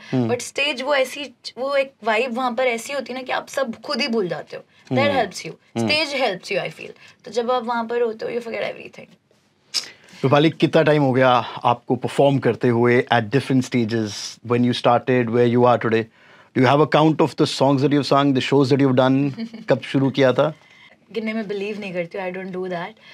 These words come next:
Speaker 2: but I'm really grateful। मैं बस इतना कह सकती हूँ कि माता रानी का बहुत बहुत शुक्र है, बहुत, अ, मुझे प्यार मिला फैन से, फैमिली से,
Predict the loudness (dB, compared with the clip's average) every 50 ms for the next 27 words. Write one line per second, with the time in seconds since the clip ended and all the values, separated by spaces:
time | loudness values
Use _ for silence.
0 | -20 -20 _ _ -2 0 0 0 0 0 -2 -4 -4 -4 -4 -4 -2 -2 -2 -2
1 | -2 -4 -6 -8 -8 -8 -8 -8 -8 -10 -10 -10 -12 -16 _ -14 -14 -12 -10 -12
2 | -12 -12 -14 -16 -16 _ -16 -16 -16 -16 _ -16 -14 -12 -12 -10 -10 -10 -8 -8
3 | -8 -10 -10 -10 -10 -8 -8 -6 -6 -6 -6 -8 -8 -8 -6 -6 -8 -8 -8 -8
4 | -6 -6 -4 -4 -6 -8 -10 -12 -14 -16 -12 -8 -4 -2 -2 -2 -4 -6 -8 -6
5 | -4 -2 -2 -2 -4 -4 -6 -10 -16 -18 -18 -16 -14 -12 -12 -12 -8 -4 -4 -2
6 | -2 -2 -2 -2 -4 -4 -4 -4 -4 -6 -8 -10 -16 -20 -20 _ _ -2 0 2
7 | 2 0 0 -4 -8 -8 -8 -8 -6 -6 -8 -6 -6 -4 -4 -4 -4 -6 -6 -8
8 | -8 -8 -8 -10 -10 -12 -14 -14 -10 -6 -4 -4 -4 -6